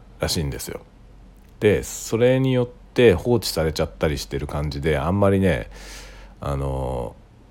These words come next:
いい状態ではないらしいですね、町として。そういう事情があると言ってましたよ。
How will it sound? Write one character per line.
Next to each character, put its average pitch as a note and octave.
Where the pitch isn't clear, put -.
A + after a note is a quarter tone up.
い B2+
い -
状 D#2+
態 D2
で C2
は B1
な C2
い C2
ら C2+
し D#2
い -
で -
す -
ね、 A1
町 C#2
と B1+
し -
て。 B1
そ G2
う F#2+
い F2+
う -
事 E2
情 E2
が F2
あ E2
る C#2
と -
言 C#2
っ -
て -
ま D2
し -
た -
よ。 -